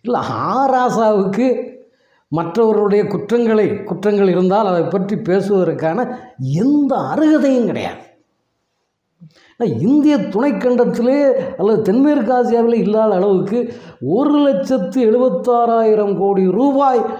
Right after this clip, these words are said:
அரசுக்கு வருவாய் இழப்பு ஏற்படுத்தியவர் என்று constitutional bodies, C ஏ ஜி கணக்கு தணிக்கை அதிகாரி சொல்லி, இவர் காலத்தில் ஆராசா வழங்கிய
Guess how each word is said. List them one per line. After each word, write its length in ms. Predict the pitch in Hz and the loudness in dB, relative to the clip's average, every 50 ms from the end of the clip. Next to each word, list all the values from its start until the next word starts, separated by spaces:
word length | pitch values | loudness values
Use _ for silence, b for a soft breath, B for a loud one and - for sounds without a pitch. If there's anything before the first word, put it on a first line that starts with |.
| B B B | B B B
அரசுக்கு 680 | - 156 214 254 254 - - 247 - 240 - 269 262 | -4 -2 0 0 0 0 0 -2 -4 -2 -2 0 0
வருவாய் 440 | 208 190 214 240 247 247 247 240 233 | 2 2 2 2 4 4 4 4 4
இழப்பு 360 | 214 214 220 208 220 220 214 | 2 2 0 0 -2 0 0
ஏற்படுத்தியவர் 1120 | 190 208 220 233 - - 214 202 - - 175 180 170 170 185 196 - - - - - - - | 2 2 0 0 -2 -2 -2 -2 -2 -2 -2 0 0 2 0 0 -2 -4 -6 -8 -12 -18 -10
என்று 840 | - 127 147 196 254 285 277 233 - 165 120 131 185 233 - - - - B B B B B B B B B - - | -4 -2 0 2 2 2 2 2 0 0 0 0 0 -2 -2 -2 -6 -10 B B B B B B B B B -8 -4
constitutional 840 | 185 226 262 254 247 - 202 - 247 240 - 226 214 226 214 190 175 | -2 -2 -2 -2 -4 -4 -6 -4 -2 -4 -2 -2 -2 -2 -2 0 0
bodies, 640 | 190 190 190 185 175 147 127 - - - - - - - _ _ _ _ _ _ _ _ _ b b b b | 0 0 2 2 0 0 -2 -4 -10 -14 -18 -20 -20 -20 _ _ _ _ _ _ _ _ _ b b b b
C 380 | b - - 220 233 233 233 226 | b -8 -2 0 2 2 4 4
ஏ 100 | 214 202 | 4 2
ஜி 180 | - 190 180 - | 2 0 0 0
கணக்கு 360 | - 156 190 220 190 196 190 | -2 -2 -2 -2 -2 -4 -2
தணிக்கை 380 | - 208 185 180 170 - 175 | -2 -2 -2 -2 0 -2 -2
அதிகாரி 340 | 156 156 160 165 165 156 143 | 0 0 0 0 0 0 -2
சொல்லி, 680 | 123 - 139 156 156 156 165 175 180 180 - - - - - _ _ _ _ _ b b b b b b b | -4 -4 -4 -4 -2 -2 -2 -2 -4 -6 -8 -14 -20 -20 -20 _ _ _ _ _ b b b b b b b
இவர் 340 | - 143 180 202 220 214 - | -4 0 2 2 4 2 2
காலத்தில் 760 | 147 170 247 294 294 302 220 196 - 254 185 - - - - | 2 2 2 2 2 0 0 0 0 0 0 0 -2 -6 -6
ஆராசா 720 | 135 151 196 247 247 240 240 233 220 214 - 220 240 233 | -6 -4 -2 0 0 2 2 2 0 0 0 0 0 0
வழங்கிய 760 | 208 185 185 190 202 196 190 190 196 214 247 247 B B | 0 0 0 0 0 0 0 0 2 2 2 0 B B